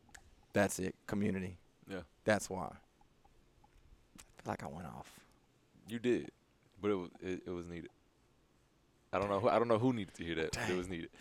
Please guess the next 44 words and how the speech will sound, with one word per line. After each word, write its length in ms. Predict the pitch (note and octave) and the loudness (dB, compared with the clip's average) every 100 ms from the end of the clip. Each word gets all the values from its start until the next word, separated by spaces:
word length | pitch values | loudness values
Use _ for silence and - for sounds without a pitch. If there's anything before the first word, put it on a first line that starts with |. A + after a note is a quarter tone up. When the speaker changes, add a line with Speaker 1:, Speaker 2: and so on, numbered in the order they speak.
| - - | -16 -2
Speaker 2:
<laughs> 300 | F3+ A#4+ F3 - - - - | 0 8 8 8 -2 -2 -2
Speaker 1:
You 120 | - | 6
know 100 | F3+ F#3+ | 8 10
what? 220 | F#3+ - | 10 10
I, 120 | A#2+ - | 8 8
again, 320 | A#2 C3 A#2 | 6 8 6
going 240 | A#2+ C3 B2 | 8 6 6
to 100 | A#2 | 4
this 140 | G#2+ | 4
series, 420 | - G#2+ G#2 G2+ - | 4 4 6 4 6
I, 100 | G#2 | 4
I, 200 | - G#2+ | 6 2
I 120 | - A#2 | 6 6
don't, 100 | A#2 | 8
I'm, 240 | A2+ A2 - | 4 4 2
I'm 140 | A2 | 0
curious 420 | G#2+ - A2 A2 | 0 4 6 6
what 140 | G2+ F#2+ | 4 0
people, 540 | G#2 - G2 F#2 F2+ - - - _ _ _ _ _ - - _ _ _ _ _ - | -2 0 0 2 0 -6 -20 -20 _ _ _ _ _ -20 -20 _ _ _ _ _ -8
I'm 120 | - G#2+ | -4 -2
curious 300 | C3+ C3 A#2 | 4 4 4
of 80 | G2+ | 4
their 140 | G2+ | 4
reaction 800 | G2 F#2+ F2+ F2 - F#2+ F2+ E2 | 4 4 4 2 -4 -6 -6 -2
based 280 | F#2+ F#2 - | 0 0 0
upon 420 | - F#2+ F2+ F2 | -4 0 0 0
not 200 | F#2 F#2 | 0 0
the, 60 | - - | -2 -6
how 380 | - G2+ F#2+ F#2+ | 4 8 8 4
to 180 | F#2+ F2 _ - - | -2 -6 _ -20 -12
eat 240 | G2+ F#2 F#2 | -10 -8 -4
right 300 | C#2+ A#1 - | -2 -2 -4
or 220 | D#2 - F#2 | -6 -6 2
how 140 | F#2 | 2
to 80 | F#2 | 2
do 100 | F2+ | -4
a 40 | - | -4
push-up 440 | - G2 - - | 0 0 0 -6
correctly, 380 | - F2+ - F2+ | -4 -4 -4 -6
but 180 | F#2 F2+ | -4 -4
for 120 | F#2 | -2
them 200 | G2 F#2+ | 0 0
to 60 | |
see 380 | F#2 F#2 F2 - | -2 -2 -4 -6